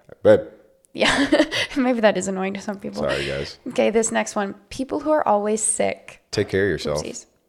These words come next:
Speaker 2: Well, I know, but, like, also they can't really, they can't really help it.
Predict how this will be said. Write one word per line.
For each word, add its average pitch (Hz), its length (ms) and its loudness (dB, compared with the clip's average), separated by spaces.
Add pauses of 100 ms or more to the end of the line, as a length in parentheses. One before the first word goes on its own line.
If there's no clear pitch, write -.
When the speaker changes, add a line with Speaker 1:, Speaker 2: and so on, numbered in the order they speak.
(640)
Speaker 2:
Well, 381 120 2
I - 80 0
know, 220 180 2
but, 214 220 4
like, 226 260 0
also 214 220 -4
they 208 120 -6
can't - 320 -10
really, 104 520 -4 (480)
they 247 100 0
can't 226 220 -10
really - 200 -6
help 196 280 -6
it. - 320 -4